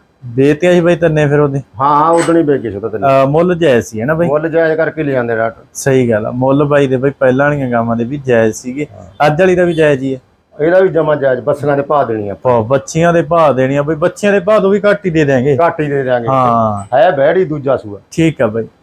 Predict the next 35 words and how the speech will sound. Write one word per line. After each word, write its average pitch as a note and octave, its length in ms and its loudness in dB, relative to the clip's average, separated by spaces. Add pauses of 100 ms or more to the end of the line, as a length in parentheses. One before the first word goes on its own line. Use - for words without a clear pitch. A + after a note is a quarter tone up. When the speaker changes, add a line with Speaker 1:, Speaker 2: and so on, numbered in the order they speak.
Speaker 2:
ਹਾਂ। G#2+ 160 -2
Speaker 1:
ਨਾਮ D#3+ 260 4
ਤੇ G#3 140 -2
ਐਡਰੈਸ F3+ 340 0
ਬੋਲ G#2+ 220 -4
ਦਿਓ। G2+ 100 -16 (280)
Speaker 2:
ਨਾਂ C3 260 0
ਆਪਣਾ D3 240 -2
ਜੰਗ C3 260 -2
ਸਿੰਘ, D3+ 260 -2
ਪਿੰਡ C#3+ 280 -2
ਹਿੰਮਤਪੁਰਾ, B2 600 -2
ਜ਼ਿਲ੍ਹਾ C3 260 -2
ਮੋਗਾ, C3 400 0
ਤਹਿਸੀਲ C3+ 380 -4
ਨਿਹਾਲ C#3 220 2
ਸਿੰਘ। G2+ 320 -12
Speaker 1:
ਨੇੜੇ D3 280 2
ਪਿੰਡ D#3 280 -2
ਬਾਈ? C3 140 -8 (420)
Speaker 2:
ਨੇੜੇ C#3+ 220 2
ਤਲਵੰਡੀ, D3 520 0
ਮੱਜੂ C#3 380 0
ਕੇ, D3 340 2
ਰਾਮਗੜ੍ਹ, D3 440 0
ਬਿਲਾਸਪੁਰ, C3+ 520 -2
ਇਹ D3 80 2
ਸਭ D#3 180 -2
ਨੇੜੇ C3+ 240 -2
ਹੀ A2+ 100 -6
ਆ। F#2 40 -12 (240)
Speaker 1:
ਮੋਬਾਈਲ C#3 380 2
ਨੰਬਰ C#3 240 -2
ਬੋਲ A2+ 220 -8
ਦਿਓ। A#2+ 100 -18